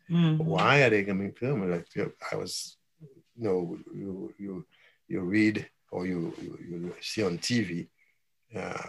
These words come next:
Speaker 2: people, you know, walking miles and miles to get to the border,
Speaker 1: Mm-hmm.
Speaker 2: and kids, you know,
Speaker 1: Mm-hmm.
Speaker 2: all this, you know, it must be a very, very, uh, compelling, uh,
Speaker 1: Reason
Speaker 2: reason
Speaker 1: for them to do
Speaker 2: for
Speaker 1: that.
Speaker 2: them to do that. That's
Speaker 1: Mm-hmm.
Speaker 2: an easy,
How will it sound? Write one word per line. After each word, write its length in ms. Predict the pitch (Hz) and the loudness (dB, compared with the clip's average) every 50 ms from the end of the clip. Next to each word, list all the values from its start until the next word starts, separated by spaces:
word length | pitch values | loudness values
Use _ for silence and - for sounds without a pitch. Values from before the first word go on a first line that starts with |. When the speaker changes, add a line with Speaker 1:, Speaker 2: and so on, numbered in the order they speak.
| - - _ | -14 -8 _
Speaker 2:
people, 440 | 110 107 98 85 - 98 98 92 | -2 -2 0 0 -2 -4 -4 -4
you 60 | 95 92 | -4 -6
know, 180 | 90 90 90 85 | -4 -4 -6 -6
walking 520 | 85 92 95 98 95 - 110 101 95 87 | -4 -4 -4 -4 -4 -4 -6 -4 -4 -4
miles 520 | 82 92 98 104 107 107 104 101 98 92 95 | -4 -4 -2 -2 0 0 0 -2 -2 -4 -6
and 200 | 95 92 90 90 | -6 -6 -4 -4
miles 540 | 104 110 117 107 104 101 92 90 92 - - | -2 -2 -2 -2 -2 -2 -4 -6 -8 -12 -10
to 120 | - - | -8 -8
get 220 | 90 - 92 90 - | -6 -6 -6 -8 -8
to 60 | - | -10
the 60 | 98 - | -12 -8
border, 400 | - 107 110 110 101 90 101 104 - _ _ 165 | -2 2 2 2 2 0 -4 -8 -10 _ _ 2
Speaker 1:
Mm-hmm. 380 | 170 170 165 160 165 165 170 175 | 2 4 4 2 2 0 0 0
Speaker 2:
and 260 | 95 90 87 - _ | -2 -2 -4 -4 _
kids, 540 | - - 117 107 110 113 98 - - - - _ - | 2 4 4 4 4 2 0 -4 -6 -6 -10 _ 0
you 60 | 170 | 2
know, 60 | 165 | 2
Speaker 1:
Mm-hmm. 140 | 160 156 165 160 156 - | 4 4 4 4 4 4
Speaker 2:
all 140 | 98 98 92 | 2 0 0
this, 320 | 82 - 113 104 95 - 92 | 2 2 2 2 2 0 -4
you 60 | 90 | -4
know, 160 | 92 87 - - _ _ _ _ _ _ _ - | -6 -6 -8 -12 _ _ _ _ _ _ _ -2
it 60 | 123 | 0
must 180 | 156 180 135 101 | 2 2 2 2
be 100 | 104 98 | 2 0
a 40 | |
very, 420 | 87 80 85 107 110 107 95 87 85 | 0 0 2 4 4 4 4 4 2
very, 520 | 85 90 110 113 98 90 85 85 87 - - _ _ _ _ - - | 2 4 4 4 4 4 0 -2 -6 -10 -14 _ _ _ _ -10 -8
uh, 60 | - - - - - _ | -8 -8 -8 -10 -14 _
compelling, 760 | - 92 90 80 - _ - 175 220 190 113 92 87 85 82 80 - _ _ _ _ _ _ _ - | -8 -8 -8 -8 -6 _ 6 6 8 8 4 2 0 -4 -8 -12 -18 _ _ _ _ _ _ _ -2
uh, 40 | 143 | 4
Speaker 1:
Reason 300 | 156 175 185 180 165 165 165 | 6 8 8 8 8 8 8
Speaker 2:
reason 260 | 156 151 156 170 - | 8 8 6 2 2
Speaker 1:
for 100 | 156 160 | 2 2
them 240 | 156 160 160 160 160 | 4 4 4 2 2
to 140 | - - 185 | 0 -2 -2
do 220 | 180 - 254 294 269 | 0 0 0 0 0
Speaker 2:
for 100 | - 110 107 101 95 | 2 2 2 2 2
Speaker 1:
that. 40 | 92 | 0
Speaker 2:
them 360 | 113 123 120 104 95 95 87 | 0 2 2 2 0 -2 -4
to 120 | - - 90 | -4 -6 -8
do 300 | - - 156 202 208 180 | -2 0 2 2 2 2
that. 340 | - - - - 50 - - - | 2 2 0 0 -2 -6 -6 -2
That's 220 | - 170 165 - | 2 2 2 2
Speaker 1:
Mm-hmm. 200 | - - 90 87 | 2 0 0 0
Speaker 2:
an 80 | 101 110 | 0 0
easy, 280 | 101 98 98 - - | -2 -2 -6 -8 -8